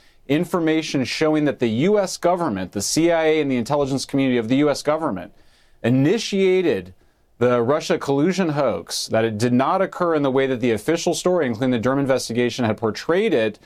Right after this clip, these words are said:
then that's extremely serious information. And it may be, if the F B I then went to go get it in order to continue the cover-up of this information, that obviously adds an even more dramatic wrinkle to this.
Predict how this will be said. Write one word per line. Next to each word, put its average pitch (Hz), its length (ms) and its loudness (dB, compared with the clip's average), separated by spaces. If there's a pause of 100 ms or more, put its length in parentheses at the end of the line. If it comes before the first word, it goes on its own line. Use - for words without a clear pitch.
(640)
then 135 200 2
that's 180 240 -2
extremely 185 880 0
serious 175 640 0
information. 151 760 0
And 101 100 0
it 107 120 0
may 131 240 2
be, 160 200 0
if 123 140 -2
the 143 100 4
F 175 160 -2
B 147 140 2
I 180 180 2
then 165 220 0
went 135 200 0
to 135 80 -2
go 123 200 2
get 143 340 0
it 95 200 -2
in 113 180 0
order 127 260 0
to 117 200 -4
continue 160 520 0
the 123 140 0
cover-up 185 640 0
of 123 100 -2
this 120 160 -4
information, 123 640 0 (400)
that 143 160 2
obviously 160 480 0
adds 135 240 0
an 139 120 0
even 139 220 0
more 135 180 2
dramatic 127 500 0
wrinkle 127 380 0
to - 140 -6
this. 98 440 -2